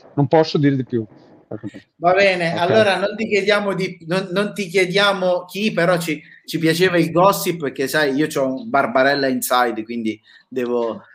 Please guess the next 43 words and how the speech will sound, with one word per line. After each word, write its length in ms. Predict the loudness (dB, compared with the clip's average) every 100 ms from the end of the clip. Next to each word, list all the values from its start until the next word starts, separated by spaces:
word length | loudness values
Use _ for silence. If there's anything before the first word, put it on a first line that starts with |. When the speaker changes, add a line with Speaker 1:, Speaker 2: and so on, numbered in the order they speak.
| _
Speaker 2:
devo 200 | 0 2
per 160 | 4 0
forza 460 | 2 2 2 0 2
fare 200 | 4 2
un 80 | 0
po' 140 | -2
di, 160 | 0 -2
di 100 | 0
gossip 580 | 2 2 0 -8 -4 -4
nelle, 360 | -4 -4 -6 -8 -14
nelle 240 | -4 -2 -2
puntate 400 | -2 0 2 2
del 180 | 0 0
Boss 240 | -4 -2
Daily 240 | -2 -2 0
Live, 460 | 2 2 0 -2
quindi 420 | -2 2 2 0 -4 _ _ -6
devo, 480 | -4 0 0 0
de-, 200 | -2 -6 -4
dovevo, 340 | -2 0 0
vole-, 220 | 0 0 2
ero 200 | 2 2
curioso 380 | 4 2 2
di 100 | -2
chiedere. 460 | -2 0 0 -2 -10 -16 -20 -4
Allora 340 | 0 4 4
facciamo 420 | 4 2 2 0 2
così, 300 | 4 6 6
Speaker 1:
Ah, 0 |
Speaker 2:
facciamo 420 | 4 4 4 2
Speaker 1:
no. 0 |
Speaker 2:
finta 280 | -2 -4 -2
che 120 | -2
non 80 | 0 0
abbiamo 380 | 2 2 4
detto 340 | 4 2 2 0
niente, 440 | 0 0 -2 -2
sappiamo 440 | -2 -2 -2 -2 -2
solo 240 | 0 0
che 80 | 0
c'è 140 | -2 -4
un 160 | -6
film 460 | -8 -8 -6 -4